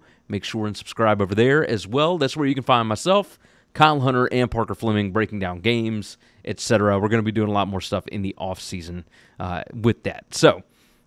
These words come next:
let's, uh, let's get to the topics at hand, and we'll start off with this. Alabama head football coach Nick Saban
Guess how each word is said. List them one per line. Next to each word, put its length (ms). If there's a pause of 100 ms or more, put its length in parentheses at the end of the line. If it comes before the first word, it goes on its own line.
(140)
let's, 280
uh, 120
let's 200
get 120
to 60
the 80
topics 600
at 200
hand, 560 (1500)
and 520 (680)
we'll 120
start 260
off 160
with 100
this. 440 (1700)
Alabama 420
head 180
football 340
coach 340
Nick 220
Saban 600